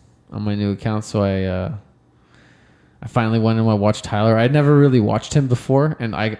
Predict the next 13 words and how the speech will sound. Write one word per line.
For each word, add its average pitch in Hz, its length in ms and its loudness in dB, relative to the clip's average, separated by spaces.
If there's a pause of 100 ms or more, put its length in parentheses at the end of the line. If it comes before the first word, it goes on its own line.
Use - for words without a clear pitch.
I 107 120 -2
just 113 160 -2
happened 113 360 -6
to 110 80 -10
jump 104 280 -2
in 107 180 -2
right 101 220 0
at 98 100 -12
the 98 60 -8
beginning 104 420 -4
of 98 160 -6
the, 101 220 0
uh, 92 240 -2